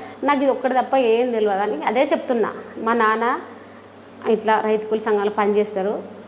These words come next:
ఇక్కడ మీటింగ్ ఉన్నది, నేను వచ్చినా అని మాత్రమే చెప్తాను. నేను చెప్తా అంటే కూడా బాగా తొక్కే ఇట్లా కాళ్ళ మీద కానీ లేడీసే కొట్టి ఇక పడిపోయి అట్లా పండుకోపోయి రూములు వేసారు. అట్లా నాలుగైదు అవుతుంది సార్ కొట్టి, నైట్ అంతా అట్నే ఉండే.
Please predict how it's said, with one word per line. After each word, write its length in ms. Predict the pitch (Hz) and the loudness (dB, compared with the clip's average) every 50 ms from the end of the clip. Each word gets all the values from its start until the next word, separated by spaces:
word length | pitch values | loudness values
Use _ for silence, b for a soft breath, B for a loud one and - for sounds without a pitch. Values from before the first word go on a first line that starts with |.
| - - - | -8 -6 -6
ఇక్కడ 240 | 240 - 247 233 | -4 0 0 0
మీటింగ్ 380 | 240 240 220 214 220 226 226 220 | 2 2 2 2 2 0 0 2
ఉన్నది, 420 | 202 202 202 190 190 214 269 202 - - - 220 | 2 2 0 0 0 -2 -2 -4 -6 -6 -2 0
నేను 200 | 240 240 233 220 | 2 2 4 2
వచ్చినా 300 | 220 220 - 233 226 220 | 0 0 -2 -2 -2 0
అని 80 | 220 | 0
మాత్రమే 420 | 220 214 208 214 - 226 254 302 285 | 0 -2 -2 -2 -2 -2 0 2 0
చెప్తాను. 400 | 285 208 - - 180 165 151 - - - - - - - - - - - - - - - - - | 0 0 -2 -4 -4 -4 -4 -6 -12 -16 -18 -18 -18 -20 -20 -20 -20 -20 -20 -20 -20 -16 -6 -2
నేను 120 | 220 226 226 | 0 2 2
చెప్తా 220 | 220 220 - 233 | 0 0 -2 -2
అంటే 140 | 220 226 226 | 0 0 0
కూడా 200 | 214 220 240 247 | 0 2 0 0
బాగా 300 | 214 208 180 208 233 262 | 0 0 -2 -2 -2 -2
తొక్కే 460 | - - 220 208 - - 226 214 214 | -2 -2 -2 -2 -2 0 2 2 2
ఇట్లా 240 | 208 202 214 208 208 | 2 0 -2 -6 -6
కాళ్ళ 300 | 208 - 214 208 214 220 | -4 -4 -4 -2 -2 -2
మీద 160 | 220 220 220 | 0 -2 -2
కానీ 160 | 220 220 220 202 - - - - | -2 -2 -4 -4 -6 -8 -6 -4
లేడీసే 480 | 208 202 220 214 214 - 226 175 214 - - B B B B B B B - - | 0 0 0 2 2 0 0 0 0 -4 -6 B B B B B B B -4 -2
కొట్టి 320 | 233 220 226 220 - 220 | 0 0 0 0 0 2
ఇక 400 | 220 220 220 214 208 202 196 196 - | 2 4 4 2 2 0 -2 -2 -2
పడిపోయి 320 | 220 214 220 226 262 247 - | -2 -2 0 0 0 0 0
అట్లా 240 | 185 208 - 240 233 | -2 -2 -2 -2 0
పండుకోపోయి 460 | 233 226 214 214 208 214 220 226 196 | 0 0 0 0 0 -2 -2 -2 0
రూములు 280 | 202 220 226 226 233 | 0 0 0 0 0
వేసారు. 300 | 233 226 - 220 185 180 175 - - - - 214 208 | 0 0 0 -2 -2 -2 -4 -6 -10 -10 -6 -4 -2
అట్లా 200 | 208 208 - 233 | -2 -2 -2 -2
నాలుగైదు 440 | 233 226 214 208 214 220 220 214 208 | 0 0 2 2 2 2 2 2 2
అవుతుంది 260 | 202 208 202 233 220 | 2 0 0 -2 -2
సార్ 180 | 220 214 180 - - - B B B B B B - - - | 0 -2 -2 -2 -4 -10 B B B B B B -10 -6 -4
కొట్టి, 220 | 208 208 - 196 | -4 -2 -2 0
నైట్ 240 | 196 208 202 202 208 | 0 0 0 0 0
అంతా 280 | 208 214 202 214 226 | 0 0 0 0 0
అట్నే 320 | 220 196 190 190 202 202 185 | 0 0 0 0 0 0 0
ఉండే. 340 | 185 180 175 185 233 285 | 0 0 0 0 0 0